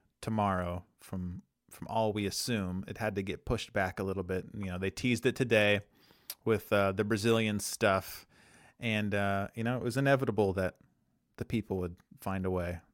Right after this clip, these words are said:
to get this information out, and they did. And now we're rejoicing, so that's good. So, and then, um, yeah, since C S T breaks that, we're, uh,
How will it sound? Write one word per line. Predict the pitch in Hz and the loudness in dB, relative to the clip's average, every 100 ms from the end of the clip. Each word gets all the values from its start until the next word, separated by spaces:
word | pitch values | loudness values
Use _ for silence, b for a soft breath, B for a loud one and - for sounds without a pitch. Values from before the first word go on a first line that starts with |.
| 202 - - | -20 -12 -8
to | |
get | - 92 | -6 -6
this | 90 | -6
information | 92 - 87 90 98 | -8 -8 -8 -6 -6
out, | 92 90 - | -6 -8 -8
and | 98 | -8
they | 95 | -4
did. | 98 95 92 | 0 0 0
And | 92 98 | -4 -2
now | 110 107 | 4 8
we're | 123 123 | 8 8
rejoicing, | 135 147 202 226 113 98 | 4 6 6 6 2 0
so | - 117 107 | 4 6 8
that's | 120 - | 6 2
good. | - 196 117 B B B B B | 6 6 6 B B B B B
So, | - 147 135 135 | 4 10 10 10
and | 131 131 | 6 4
then, | 135 143 151 | 6 6 4
um, | 143 143 151 151 139 | 2 2 0 -4 -6
yeah, | 127 139 | -2 0
since | - 139 - | 0 -6 -8
C | - - 147 | -8 0 2
S | 139 | 2
T | - 160 | 0 0
breaks | 131 131 143 - | 4 4 2 2
that, | 131 - - _ _ _ _ _ - | 2 2 -8 _ _ _ _ _ -6
we're, | 123 127 | 0 0
uh, | 123 | 0